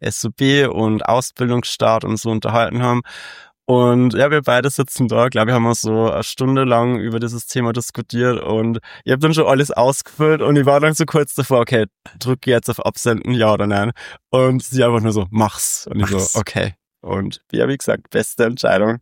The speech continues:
Speaker 2: Sehr gut. Das heißt, nicht der Verscheuen, auf den Absenden-Knopf
Speaker 1: Genau.
Speaker 2: aufzudrücken.
Speaker 1: <laughs>
Speaker 2: Finn, wie war das bei dir? Hast du schon vom Vorab gewusst, das ist der Bereich, wo ich starten möchte, oder wie hat das bei dir ausgeschaut?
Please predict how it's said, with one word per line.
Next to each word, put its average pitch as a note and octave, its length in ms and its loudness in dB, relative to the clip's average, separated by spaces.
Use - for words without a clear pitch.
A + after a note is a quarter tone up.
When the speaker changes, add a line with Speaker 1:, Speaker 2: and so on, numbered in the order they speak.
Speaker 2:
Sehr A2+ 340 -2
gut. F#2 220 -6
Das G#2 140 -4
heißt, A#2+ 200 -4
nicht C#3+ 260 0
der C#3 80 -4
Verscheuen, A#2+ 520 0
auf G#2+ 260 -2
den A2 140 -4
Absenden-Knopf G2 960 -8
Speaker 1:
Genau. D#3+ 320 2
Speaker 2:
aufzudrücken. D3+ 320 0
Speaker 1:
<laughs> - 420 -8
Speaker 2:
Finn, C#3 140 -2
wie B2+ 140 0
war B2 80 2
das C#3 120 -4
bei D#3+ 120 0
dir? A2+ 280 0
Hast A#2 220 -4
du C#3+ 60 -4
schon D3 280 0
vom C3+ 220 -2
Vorab A#2 480 0
gewusst, C3 480 -2
das C3 180 0
ist C#3 220 -2
der B2+ 80 0
Bereich, A#2+ 420 0
wo B2 120 2
ich A#2 200 0
starten - 640 -4
möchte, A#2+ 360 -2
oder A#2+ 140 0
wie A#2+ 120 2
hat A#2 160 -2
das A#2 80 -4
bei - 120 -4
dir G#2 220 -2
ausgeschaut? - 520 -8